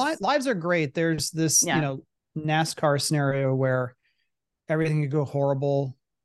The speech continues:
Speaker 1: at any point, which just makes them extra entertaining. You know, someone could barge in dogs or chickens or, uh, whatever.
Speaker 2: Donkeys.
Speaker 1: Uh, and the interactivity part is fantastic when people are live,
Speaker 2: Yeah.
Speaker 1: but scheduling it all and then,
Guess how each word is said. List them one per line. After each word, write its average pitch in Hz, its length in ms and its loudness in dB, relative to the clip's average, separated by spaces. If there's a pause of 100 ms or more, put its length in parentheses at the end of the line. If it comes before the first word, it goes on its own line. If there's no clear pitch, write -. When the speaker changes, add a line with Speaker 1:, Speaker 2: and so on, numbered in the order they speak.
Speaker 1:
at 143 100 0
any 139 140 2
point, 143 400 0
which 143 160 -4
just - 180 0
makes 139 200 0
them 139 100 -2
extra 139 280 0
entertaining. 135 580 0
You 151 80 -2
know, 135 280 0
someone 135 220 0
could 127 160 -2
barge 123 320 0
in 131 400 -2
dogs 123 460 0
or 117 180 -8 (140)
chickens 127 500 0
or, 107 260 -8 (880)
uh, 127 320 0
whatever. 139 380 0
Speaker 2:
Donkeys. 160 680 2 (800)
Speaker 1:
Uh, 185 260 0
and 202 140 2
the 214 60 2
interactivity 220 680 0
part 254 340 0
is 202 220 -2
fantastic 196 680 -2
when 175 140 0
people 165 260 0
are 156 180 2
live, 127 360 -2
Speaker 2:
Yeah. 196 80 -4
Speaker 1:
but 160 140 2
scheduling 220 600 0
it 208 100 -4
all 202 380 0
and 170 280 -4
then, 175 500 0